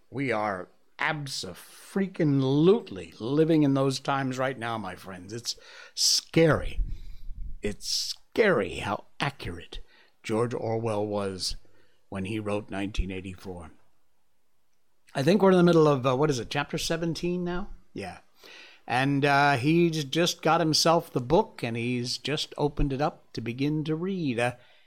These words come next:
heavy black volume, amateurishly bound. No name or title on the cover. The print looked slightly irregular. Pages worn at the edges fell apart easily, as though the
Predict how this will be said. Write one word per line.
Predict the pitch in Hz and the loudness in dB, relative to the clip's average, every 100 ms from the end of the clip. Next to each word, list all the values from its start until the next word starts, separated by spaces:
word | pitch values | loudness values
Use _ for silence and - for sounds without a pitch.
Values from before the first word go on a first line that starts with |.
| _ _ _ | _ _ _
heavy | - 262 254 240 | 2 2 2 -2
black | - 160 175 180 - - | 2 4 4 2 -8 -8
volume, | 131 117 78 - - - - - - - | 0 0 0 -10 -16 -18 -10 -6 -4 -4
amateurishly | - 107 135 143 139 135 - 143 | -2 -2 0 2 2 2 0 -2
bound. | 127 101 95 101 - _ _ _ _ - | -2 -4 -8 -14 -18 _ _ _ _ -2
No | 139 175 | 4 6
name | 165 165 190 | 6 6 4
or | |
title | 180 175 147 135 | 2 4 4 2
on | 135 139 | 2 0
the | |
cover. | 135 117 104 110 _ _ _ _ _ _ _ - | -2 -4 -6 -10 _ _ _ _ _ _ _ -20
The | |
print | - - 180 196 - - _ | -6 0 2 0 -8 -20 _
looked | 113 120 - | -8 -6 -6
slightly | - 139 147 139 143 | -2 -2 -2 0 2
irregular. | 135 135 131 131 135 139 _ _ _ _ | 2 2 2 -2 -4 -8 _ _ _ _
Pages | - 139 139 147 117 | -2 0 2 0 -2
worn | 104 123 151 147 | 0 2 4 2
at | 139 | 0
the | 135 139 | 0 2
edges | 131 147 147 - _ _ - | 2 -2 -4 -10 _ _ -6
fell | 110 | -2
apart | 143 - 117 120 - | -2 0 2 2 -2
easily, | 117 113 104 104 139 | -4 -2 -2 0 0
as | 120 123 | 0 2
though | 165 | 4
the | 165 123 | 4 2